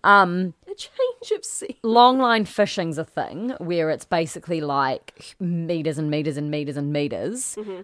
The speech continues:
Speaker 1: of a big, big, big long line with multiple hooks along it. And
Speaker 2: Mm-hmm.
Speaker 1: the idea is that you catch fish, fish, fish, fish, fish. And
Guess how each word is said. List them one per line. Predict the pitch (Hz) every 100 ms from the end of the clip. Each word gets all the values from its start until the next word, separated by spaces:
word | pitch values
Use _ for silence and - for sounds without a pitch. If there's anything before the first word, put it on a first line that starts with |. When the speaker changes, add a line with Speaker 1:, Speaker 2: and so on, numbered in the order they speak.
| -
Speaker 1:
of | 170
a | 151
big, | 147 143
big, | 165 135
big | 165 151
long | 151 151
line | 147 120 147
with | 156 -
multiple | 156 160 156 - 147
hooks | - 165 - -
along | 156 147 107
it. | 139 254 -
And | 151
Speaker 2:
Mm-hmm. | 143
Speaker 1:
the | 151
idea | 143 139 135
is | 131
that | -
you | 135
catch | - 156 - - -
fish, | - 143
fish, | - 135
fish, | 139 -
fish, | - -
fish. | 139 101 - - - - -
And | 202 196 185 185